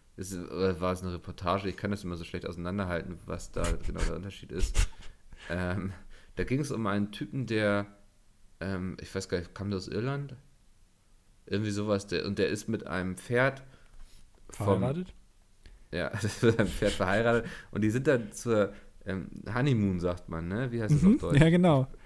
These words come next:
Speaker 1: Ich war jetzt ein Jahr in Australien, ich kann, hab so viele deutsche Begriffe vergessen.
Speaker 2: <laughs>
Speaker 1: Ähm,
Speaker 2: Macht
Speaker 1: und
Speaker 2: dich aber sympathisch.
Speaker 1: <laughs> Ja, definitiv.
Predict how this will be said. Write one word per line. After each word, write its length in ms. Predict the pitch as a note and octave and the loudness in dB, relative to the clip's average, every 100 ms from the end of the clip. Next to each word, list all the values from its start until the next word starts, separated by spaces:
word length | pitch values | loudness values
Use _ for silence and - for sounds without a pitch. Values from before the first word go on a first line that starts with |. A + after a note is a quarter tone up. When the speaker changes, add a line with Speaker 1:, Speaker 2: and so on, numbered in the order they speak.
| - | -14
Speaker 1:
Ich 120 | - - | -6 0
war 80 | A2 | 0
jetzt 160 | G#2+ | 2
ein 60 | G#2 | 0
Jahr 100 | G#2+ | 0
in 60 | G2+ | 0
Australien, 520 | G2+ - G#2 G#2+ G2 | -4 2 4 4 0
ich 180 | F#2+ - - | -6 -10 -10
kann, 220 | - G2 F#2+ | -8 -8 -8
hab 120 | G2+ | -8
so 120 | G#2 | -6
viele 100 | G#2+ | -4
deutsche 240 | G2+ G#2 G2+ | -2 -4 -6
Begriffe 340 | F2+ G#2+ G#2+ | -10 -8 -8
vergessen. 460 | F#2 D#2+ E2+ G2 - - - - - | -8 -6 -6 -8 -12 -16 -16 -14 12
Speaker 2:
<laughs> 60 | |
Speaker 1:
Ähm, 480 | - - F#2 F2+ F2+ - - - - - - - - - - A#3+ D#3+ | 12 12 4 2 0 2 4 4 2 -6 -14 -18 -18 -10 0 2 10
Speaker 2:
Macht 180 | F3 | 10
Speaker 1:
und 60 | G3 | 12
Speaker 2:
dich 140 | A#3+ | 10
aber 140 | G#3 A3+ | 10 12
sympathisch. 760 | F#3 E3+ E3+ F3 F3 F#2+ - A2+ | 10 8 6 6 6 -2 -2 2
Speaker 1:
<laughs> 80 | E3+ | 4
Ja, 460 | G#2+ A#2 - B2+ - - - | 6 6 6 2 -10 -14 -6
definitiv. 600 | A#2 G2+ F#2+ G2+ G2 | -4 -2 -2 -2 -2